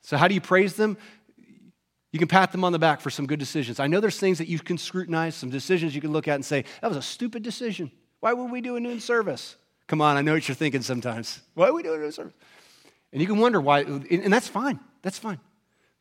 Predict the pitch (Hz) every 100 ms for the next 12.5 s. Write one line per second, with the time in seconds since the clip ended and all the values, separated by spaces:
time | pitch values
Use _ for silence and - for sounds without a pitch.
0 | - 160 190 226 202 196 190 175 160 -
1 | 165 226 - 170 - 196 - 220 220 -
2 | - - 214 160 123 123 131 117 - 104
3 | _ _ _ _ _ _ _ _ _ -
4 | 180 220 165 196 226 226 - 185 156 170
5 | 156 151 143 135 123 202 220 180 190 156
6 | 139 151 143 127 - 131 120 - - -
7 | 143 147 180 175 156 - 139 123 - 123
8 | 131 117 - - 147 175 196 202 202 180
9 | 190 185 165 - 185 160 156 190 180 175
10 | 151 180 156 180 160 175 170 180 160 135
11 | 165 175 151 190 185 170 - 175 175 170
12 | 165 165 165 170 170